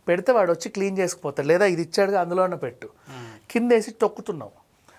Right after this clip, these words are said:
Speaker 1: నువ్వు తాగిన తర్వాత మిగిలిన కూల్ డ్రింక్ ఆ కార్పెట్ మీద పడుతుంది ఇట్లా.
Speaker 2: మ్మ్.
Speaker 1: ఎవడు క్లీన్ చేయాలి అదంతా? ఎవడూ చేయలేడు.
Speaker 2: మ్మ్.
Speaker 1: నీకు అవసరం ఉంటేనే తింటావు.
Speaker 2: మ్మ్.
Speaker 1: ఆ యాభై రూపాయలు పెట్టడానికి వాడికి ఈజీయే.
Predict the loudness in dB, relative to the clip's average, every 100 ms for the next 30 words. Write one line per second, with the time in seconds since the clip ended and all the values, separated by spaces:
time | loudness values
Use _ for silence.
0 | _ -8 2 4 4 2 0 0 -2 -4
1 | -4 -2 -2 -2 -2 -2 2 2 2 -4
2 | -6 -4 -6 -8 -12 -14 -16 -20 -18 -18
3 | -20 -12 -6 -4 -4 -4 -4 -4 -4 -4
4 | -8 -10 -12 -18 -18 _ _ _ _ _
5 | _ _ _ -6 0 0 2 0 -2 -4
6 | -6 -14 -20 -20 -18 -18 -20 _ _ _
7 | _ _ -8 -6 0 0 -2 -2 -2 -2
8 | -4 -2 -2 -2 -2 0 2 2 -2 -12
9 | -20 -20 -20 -20 _ _ _ -20 -12 -6
10 | 0 2 2 2 0 0 0 -2 0 2
11 | 2 0 -6 -10 -6 -6 -8